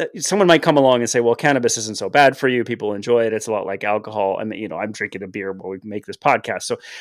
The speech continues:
like, I, I get that. I mean, <sighs> there would be a whole different episode where I, I feel like there are some differences there. I,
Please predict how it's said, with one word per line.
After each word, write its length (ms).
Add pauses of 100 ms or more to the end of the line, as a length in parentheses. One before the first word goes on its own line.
(120)
like, 260
I, 180 (140)
I 100
get 280
that. 320
I 80
mean, 360 (840)
<sighs> 200
there 100 (540)
would 100
be 80
a 80
whole 240
different 340
episode 560
where 100
I, 160
I 40
feel 220
like 120
there 160
are 180
some 200
differences 420
there. 160
I, 100